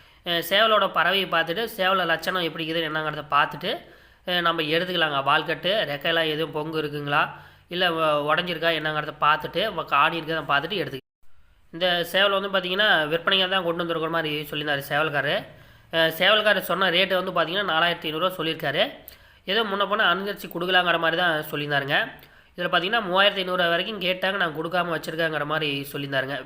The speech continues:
ஃபைனலா நாலு ரூபான்னா கூட கொடுத்துடலாங்கிற மாதிரி தான், அ, சேவல்காரர் விலை சொல்லியிருந்தாருங்க. இந்த சேவலோட விலை பார்த்தீங்கன்னா, மூவாயிரத்தி ஐந்நூறுரூவா சொல்லியிருந்தாரு சேவல்காரரு. சேவல் பார்த்தீங்கன்னா, மயிலுங்க. அ, நம்மளுக்கு பிடிக்கிறங்கிற பட்சத்துல வந்து பார்த்தீங்கன்னா, நம்ம எடுத்துக்கலாங்க. அந்த பார்த்தீங்கன்னா,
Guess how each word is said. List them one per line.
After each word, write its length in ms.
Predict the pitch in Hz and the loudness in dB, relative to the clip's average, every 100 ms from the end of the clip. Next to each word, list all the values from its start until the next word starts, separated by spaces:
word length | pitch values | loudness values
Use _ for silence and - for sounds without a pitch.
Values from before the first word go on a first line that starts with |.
| - | -8
ஃபைனலா 340 | 156 156 196 185 | -2 0 0 2
நாலு 260 | 156 170 | 2 2
ரூபான்னா 260 | 175 185 185 | 2 2 0
கூட 160 | 185 | -2
கொடுத்துடலாங்கிற 560 | 196 165 - 165 160 151 | -4 -6 -4 -2 -2 -2
மாதிரி 180 | 151 170 | -4 -4
தான், 120 | 220 - - - - - | -6 -8 -20 -20 -20 -8
அ, 80 | 147 147 143 | -2 0 -2
சேவல்காரர் 560 | 139 175 175 160 151 143 | 0 0 2 0 0 0
விலை 140 | 147 | -2
சொல்லியிருந்தாருங்க. 600 | 147 139 131 127 120 117 120 _ _ - - | -2 -8 -8 -6 -6 -8 -14 _ _ -20 -20
இந்த 160 | - 170 160 | -8 -4 -2
சேவலோட 340 | 160 196 208 185 | -2 0 0 0
விலை 140 | 170 185 | 0 0
பார்த்தீங்கன்னா, 380 | 180 170 208 | -2 -2 -4
மூவாயிரத்தி 400 | 185 175 180 180 170 | -2 0 0 0 -4
ஐந்நூறுரூவா 240 | 170 185 170 | 0 0 0
சொல்லியிருந்தாரு 400 | 156 151 147 143 | -4 -4 -4 -4
சேவல்காரரு. 520 | 147 151 147 139 147 220 - - - _ | -2 -2 -2 -2 0 0 -2 -16 -20 _
சேவல் 340 | - 175 208 185 | -4 2 2 2
பார்த்தீங்கன்னா, 360 | 175 175 214 | 0 0 -2
மயிலுங்க. 420 | 170 156 185 160 165 233 - - - - | 0 2 2 2 0 0 -4 -20 -20 -6
அ, 80 | 175 175 | -2 0
நம்மளுக்கு 360 | 175 170 170 | 0 -2 -6
பிடிக்கிறங்கிற 440 | 214 247 240 220 202 | -8 -2 0 2 4
பட்சத்துல 420 | 185 190 233 214 | 2 2 2 2
வந்து 160 | 190 196 | 2 0
பார்த்தீங்கன்னா, 380 | 170 175 214 196 | -2 0 -2 0
நம்ம 140 | 165 147 | 0 -2
எடுத்துக்கலாங்க. 580 | 143 165 180 165 147 147 | -2 -4 -2 0 2 0
அந்த 220 | 143 143 139 139 | 0 -2 -4 -4
பார்த்தீங்கன்னா, 420 | 151 151 185 | -4 -2 0